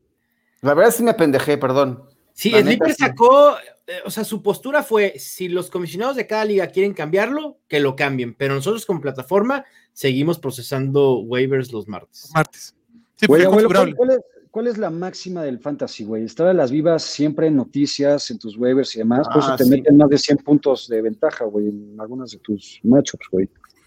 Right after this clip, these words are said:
Speaker 1: Ay, pues sí, la neta, la neta, sí, ni modo, que no puedo ni meter las manos en ese aspecto ya, ¿qué te digo? Sí.
Speaker 4: Ni hablar.
Speaker 1: La, la regué, ni modo.
Speaker 3: Ni hablar de peluquín, abuelo.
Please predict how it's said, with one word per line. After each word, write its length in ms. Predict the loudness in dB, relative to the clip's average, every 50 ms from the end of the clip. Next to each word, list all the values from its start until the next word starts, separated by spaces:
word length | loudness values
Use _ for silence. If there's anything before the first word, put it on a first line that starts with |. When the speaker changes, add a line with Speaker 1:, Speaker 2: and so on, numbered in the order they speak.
| _ _ _ _ _ -20 -16 -14 -12 -10 -10
Speaker 1:
Ay, 320 | -4 0 0 0 0 0 -2 -4
pues 120 | -4 -2
sí, 200 | 0 2 4 6 6 4 4
la 120 | 4 2 2
neta, 260 | 2 2 0 0 0 0
la 160 | 0 0 0 0
neta, 260 | 0 0 2 0 0
sí, 140 | 0 -2 -4
ni 100 | -4 -4
modo, 260 | -4 -2 -2 -2 -2 -4 -6 -6
que 100 | -6 -8 -8 -6
no 140 | -4 -4 -2
puedo 280 | 2 2 2 4 2 2
ni 220 | 0 0 0 0
meter 320 | 0 0 0 2 2 2 4
las 140 | 4 2
manos 260 | 4 4 4 4 2 2
en 120 | 0 -2
ese 140 | -2 -2 -2
aspecto 360 | -4 -4 -6 -10 -8 -8 -6
ya, 280 | 0 0 0 0 0 -4
¿qué 120 | -10 -8
te 120 | -8 -8
digo? 440 | -6 -6 -6 -6 -6 -6 -8 -12 -18 _ _
Sí. 320 | -12 -12 -12 -12 -14 -18 _ _ _ _ _ _ _ -20 -8 _
Speaker 4:
Ni 80 | 0 2
hablar. 340 | 4 4 4 4 2 0 -4 _ _ _ _ _ _ _ _
Speaker 1:
La, 0 |
la 120 | -4 -2
regué, 460 | -2 -2 -4 -4 -4 -6 -8 -8 -12 _ _ _ _ -10
ni 80 | -8
modo. 320 | -6 -4 -4 -4 -4 -6 -4
Speaker 3:
Ni 80 | 0 2
hablar 220 | 4 4 6 6
de 80 | 6 4
peluquín, 380 | 4 2 2 2 0 2 2
abuelo. 340 | 4 4 4 2 0 -4 -8